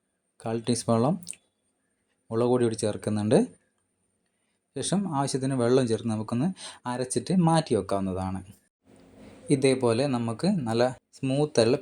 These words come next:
പേസ്റ്റായിട്ട് നമ്മളെ മസാലക്കൂട്ട് തയ്യാറായി കിട്ടണം. നമ്മുടെ അടുത്ത പണി എന്ന് പറയുന്നത് നെയ്ച്ചോറ് തയ്യാറാക്കുക എന്നതാണ്. നെയ്ച്ചോറ് തയ്യാറാക്കുന്ന വീഡിയോ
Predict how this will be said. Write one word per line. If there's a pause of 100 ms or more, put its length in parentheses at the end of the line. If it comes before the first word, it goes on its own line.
(140)
പേസ്റ്റായിട്ട്
നമ്മളെ
മസാലക്കൂട്ട് (640)
തയ്യാറായി
കിട്ടണം. (640)
നമ്മുടെ
അടുത്ത
പണി
എന്ന്
പറയുന്നത്
നെയ്ച്ചോറ് (340)
തയ്യാറാക്കുക
എന്നതാണ്. (180)
നെയ്ച്ചോറ്
തയ്യാറാക്കുന്ന
വീഡിയോ